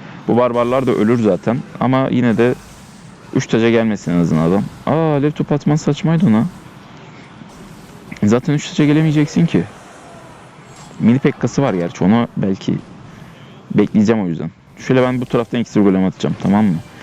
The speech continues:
Zaten biz diğer tarafını aldık hocam. Diğer tarafını zaten aldık. Alev topunu kullandı. Bak alev topu yok şu an. Kafesi varmış.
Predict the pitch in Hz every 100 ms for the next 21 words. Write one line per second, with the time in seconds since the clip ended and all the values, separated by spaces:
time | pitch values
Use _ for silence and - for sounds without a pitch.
0 | - - 95 135 - 135 131 120 131 -
1 | 98 95 110 104 92 90 85 78 - _
2 | _ _ _ - - - - - - -
3 | - - - 135 151 123 120 143 110 -
4 | 107 85 78 - - - - - - 117
5 | 147 - 107 123 - 101 98 95 95 92
6 | - - - - 104 117 - 156 107 95
7 | - 80 67 - - - - - - -
8 | 113 - 113 151 127 107 135 - -